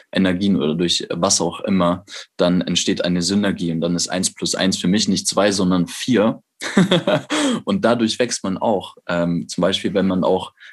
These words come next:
Komplimente annimmt, ähm, so tief sitzende Komplimente zum Beispiel,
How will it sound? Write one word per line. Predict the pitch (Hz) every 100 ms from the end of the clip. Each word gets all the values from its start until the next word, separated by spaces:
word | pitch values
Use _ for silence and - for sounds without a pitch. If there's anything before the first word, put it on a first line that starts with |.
| -
Komplimente | - 98 104 101 117 120 104
annimmt, | - 95 87 87 - -
ähm, | 87 87
so | 87 92 87 87
tief | - 123 120 - -
sitzende | - 101 87 90 87
Komplimente | - 87 87 87 90 85
zum | - 90
Beispiel, | 82 82 - - 80